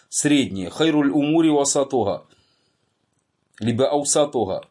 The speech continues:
То есть лучшее, лучшее из дел — это что? То есть дело — это, это среднее положение. Вот это. В любом случае.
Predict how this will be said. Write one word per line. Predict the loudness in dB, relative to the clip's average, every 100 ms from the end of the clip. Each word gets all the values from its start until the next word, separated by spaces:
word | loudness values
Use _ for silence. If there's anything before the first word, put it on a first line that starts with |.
| -10
То | -8
есть | -4
лучшее, | -2 -2 0 0 0 0
лучшее | -2 0 0 0
из | 0 -2
дел — | 0 0 0 -2
это | -4
что? | -2 -4 -4
То | -6
есть | -4
дело — | -2 -2 -2
это, | -2 -4
это | -4 -4
среднее | 0 0 0 -4 -4
положение. | -2 -2 -2 -4 -6 -14
Вот | -16 -20
это. | -20 -20 -20 _ -20 -20 -6
В | -2
любом | 0 0 -2
случае. | -4 -6 -6 -8